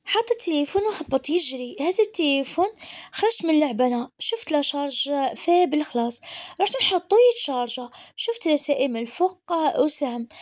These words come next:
يطلع ويهبط. هبطت أنايا الشاشة هذيك اللي هي ثم تاع الرسائل، ما زلت تهبط برك. "أيوب وينك؟" "أيوب عيط لي". "غير جاوبني برك، حابة نسأل على الدواء".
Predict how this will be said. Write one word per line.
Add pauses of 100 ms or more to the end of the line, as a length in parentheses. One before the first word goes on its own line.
(260)
يطلع
ويهبط. (480)
هبطت
أنايا
الشاشة
هذيك
اللي
هي
ثم
تاع
الرسائل، (380)
ما
زلت (600)
تهبط
برك. (360)
"أيوب
وينك؟" (320)
"أيوب
عيط
لي". (320)
"غير
جاوبني
برك، (240)
حابة
نسأل
على
الدواء".